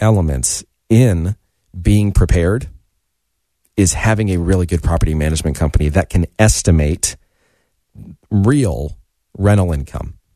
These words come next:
That is one of the biggest mistakes that investors make, is they overassess how much rent they can get, and they underassess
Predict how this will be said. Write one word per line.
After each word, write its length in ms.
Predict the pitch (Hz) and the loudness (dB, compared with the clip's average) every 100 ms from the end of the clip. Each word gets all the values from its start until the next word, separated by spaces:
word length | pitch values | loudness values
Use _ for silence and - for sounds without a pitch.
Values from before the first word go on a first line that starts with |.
| _ _ _ _ _ _ _ _ - | _ _ _ _ _ _ _ _ -6
That 180 | 95 117 | -2 0
is 140 | 107 | 0
one 100 | 95 | 0
of 120 | 104 85 | -2 -2
the 80 | |
biggest 460 | 82 - 107 131 - | -8 -2 0 0 0
mistakes 420 | 139 - 98 92 | -2 2 2 2
that 100 | 98 | 2
investors 520 | 90 80 80 - 85 | 2 2 0 0 -2
make, 300 | 90 71 62 - _ _ _ _ _ _ | 0 -2 -4 -12 _ _ _ _ _ _
is 260 | - 104 92 | 2 2 2
they 320 | 98 95 92 - _ - | 2 0 0 -6 _ 2
overassess 1200 | 110 120 127 131 - 135 - 95 85 - - - _ _ _ _ _ _ _ _ _ _ _ _ _ _ | 2 4 0 -2 -4 -4 0 2 2 -2 -8 -12 _ _ _ _ _ _ _ _ _ _ _ _ _ _
how 180 | - | 0
much 260 | 101 104 - | 2 2 0
rent 240 | 104 104 | 0 0
they 120 | 104 107 | 0 -2
can 180 | 139 | 0
get, 260 | 135 78 76 _ _ _ _ _ _ _ _ _ _ _ _ _ _ _ _ | 2 0 -2 _ _ _ _ _ _ _ _ _ _ _ _ _ _ _ _
and 200 | 107 98 | 0 2
they 220 | 95 98 _ _ - | 0 -2 _ _ -2
underassess 1160 | 147 160 110 95 - 95 - 82 82 - - | 0 2 2 0 -2 -4 0 0 0 -2 -8